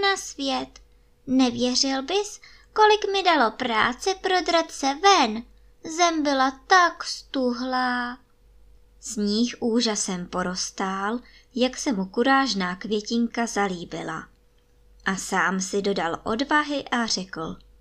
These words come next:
„Máš nejčistší barvu, jakou jsem kdy viděl. Nedarovala bys mi z ní kapku. Jsem pořád takový nijaký.“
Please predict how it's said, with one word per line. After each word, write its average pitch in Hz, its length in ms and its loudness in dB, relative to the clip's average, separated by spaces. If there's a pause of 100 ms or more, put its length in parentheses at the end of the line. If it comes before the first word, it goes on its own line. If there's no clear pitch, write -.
(760)
„Máš 208 480 2
nejčistší 254 960 -2
barvu, 214 420 -2
jakou 208 400 -2
jsem 254 320 0
kdy 285 240 -4
viděl. 208 640 -4 (580)
Nedarovala 220 760 6
bys 202 280 0
mi 214 200 0
z 196 80 -4
ní 214 240 -2
kapku. 196 680 -6 (400)
Jsem 294 340 2
pořád 277 480 2
takový 269 640 2
nijaký.“ 180 1080 -4